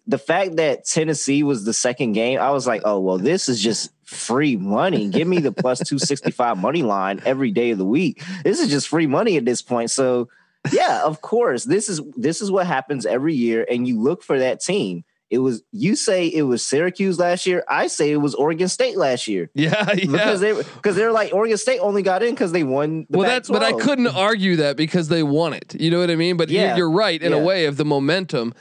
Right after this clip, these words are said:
Speaker 2: But, like, for me, the Syracuse one, I mean, I think Syracuse really over, like, I think they did it to me <laughs> three,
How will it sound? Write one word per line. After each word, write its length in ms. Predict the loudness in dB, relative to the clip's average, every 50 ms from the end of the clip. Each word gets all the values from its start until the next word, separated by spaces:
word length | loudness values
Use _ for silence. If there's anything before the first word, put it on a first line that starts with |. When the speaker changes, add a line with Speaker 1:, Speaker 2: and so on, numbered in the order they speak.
| -18 _ -20 -20 -20 -20 -12 _ -2
Speaker 2:
But, 240 | -2 -2 0 0
like, 180 | 0 0 0 0
for 140 | 0 0 0
me, 160 | 0 2 2
the 100 | 0 0
Syracuse 460 | 0 0 0 0 0 0 0 0 0 0
one, 320 | 0 0 0 -2 -2 -2
I 80 | -2 0
mean, 140 | 0 0
I 100 | 0 0
think 160 | 0 0 0 0
Syracuse 540 | 2 2 2 0 0 0 0 0 0 0
really 420 | 0 0 2 2 2 0 0 0 0
over, 220 | 0 0 0 0
like, 240 | 0 0 -2 -2 -4 -10 _ _ _ _ _ _ _ _ _ _ _ -10 -4 -2
I 120 | -2 0
think 240 | 0 -2 -2 -2 0
they 120 | 0 0
did 180 | 2 2 0 0
it 100 | 0 -2
to 80 | 0 0
me 180 | 0 0 0 -2
<laughs> 0 |
three, 340 | -4 -2 0 0 0 0